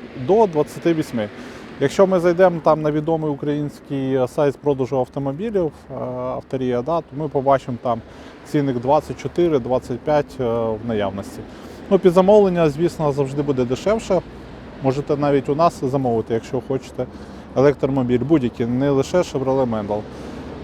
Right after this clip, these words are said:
Е, у нас в описі буде посилання на мої контакти, на нашу групу в Телеграмі. Там завжди можна відслідковувати дуже цікаві,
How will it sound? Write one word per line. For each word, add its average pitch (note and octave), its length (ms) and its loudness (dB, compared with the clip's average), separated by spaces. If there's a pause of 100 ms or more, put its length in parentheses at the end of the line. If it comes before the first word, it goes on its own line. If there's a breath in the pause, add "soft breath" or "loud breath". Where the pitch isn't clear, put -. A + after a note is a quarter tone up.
(260)
Е, C3+ 40 2
у D3 220 6
нас F3+ 240 8
в G3+ 40 4
описі F3 400 6
буде D#3 600 6
посилання F#3 680 2
на C#3+ 380 4
мої C#3 240 2
контакти, D#3 520 0
на C#3 160 2
нашу C#3 320 0
групу A3+ 260 -2
в - 120 -10
Телеграмі. D3+ 540 2
Там C3+ 180 2 (220)
завжди C3+ 240 0
можна C#3 280 0
відслідковувати C3 960 2
дуже B2 300 0
цікаві, B2+ 640 2